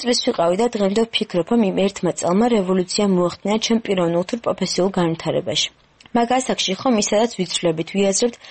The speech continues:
რა არის ჩვენთვის ღირებული, ვიგებთ, ვინ ვართ და რა გვინდა. ალბათ ამას თბილისშიც მივხვდებოდი. მაგრამ აქ ემოციები და რაც მთავარია, შესაძლებლობები გაათმაგებული დოსით იყო. მინდოდა ყველაფერი გამომეცადა,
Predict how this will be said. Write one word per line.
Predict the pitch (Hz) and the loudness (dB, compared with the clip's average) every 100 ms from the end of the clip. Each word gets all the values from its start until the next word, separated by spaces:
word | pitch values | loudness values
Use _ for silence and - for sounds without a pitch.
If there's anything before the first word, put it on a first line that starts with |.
| - - - | -20 -8 -2
რა | 226 | 2
არის | 190 220 - | 2 0 0
ჩვენთვის | 180 226 220 - | -2 -2 -4 -4
ღირებული, | 180 175 170 160 165 | -2 -2 0 0 2
ვიგებთ, | 190 262 - | 2 0 0
ვინ | 202 202 185 | 2 4 4
ვართ | 170 165 - | 2 0 0
და | 254 | 0
რა | 185 175 | 2 0
გვინდა. | 170 160 165 - - - - | 0 0 0 -2 -12 -20 -6
ალბათ | 233 247 220 208 | 0 2 2 2
ამას | 226 269 - | 2 0 0
თბილისშიც | - 220 - 208 202 | 0 2 0 0 -2
მივხვდებოდი. | 175 - 156 123 - - _ _ - - - 214 | -2 -2 -4 -4 -8 -16 _ _ -20 -20 -4 -2
მაგრამ | 190 185 233 | 2 2 2
აქ | 240 185 | 2 2
ემოციები | 202 208 - 190 160 151 | 2 0 -2 0 0 -2
და | 156 | -2
რაც | 185 214 - | 0 -2 -4
მთავარია, | - 233 226 220 170 160 160 | -2 2 2 2 0 -4 -2
შესაძლებლობები | - 226 233 - 214 208 208 214 214 277 | -2 0 0 0 0 0 0 0 0 -2
გაათმაგებული | 180 196 202 202 175 165 151 151 | 0 0 0 0 0 0 -2 -2
დოსით | 156 151 - - | -2 -4 -8 -14
იყო. | - - - - - _ _ | -12 -14 -14 -20 -20 _ _
მინდოდა | 269 302 370 - | 0 2 0 2
ყველაფერი | 208 214 - - 170 165 | 2 2 0 -2 -2 0
გამომეცადა, | 156 143 131 - - - | -2 -2 -4 -8 -10 -10